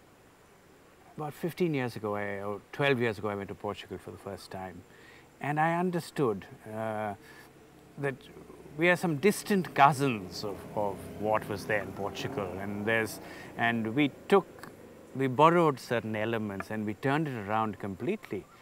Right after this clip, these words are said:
to create something completely different. And, uh, these are not Portuguese houses for sure, but for a lot of people it's useful.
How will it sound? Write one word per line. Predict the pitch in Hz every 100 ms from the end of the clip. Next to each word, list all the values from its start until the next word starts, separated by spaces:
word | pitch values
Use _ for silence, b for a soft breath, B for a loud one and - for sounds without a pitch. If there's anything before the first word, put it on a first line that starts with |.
| B B
to | 117
create | 110 143 143
something | 151 139 135
completely | 147 147 208 262 - 123
different. | 107 - 87 - - - B B B B -
And, | 135 131 135 131 127 123
uh, | 120
these | 123 196
are | 156
not | 127 107 -
Portuguese | 95 - 95 90
houses | 98 98 - 95
for | -
sure, | - - 110 90 - - - b b b -
but | 147
for | 202 175
a |
lot | 151
of | 151 123
people | 123 117 110 101 98
it's | 101 -
useful. | 110 107 - -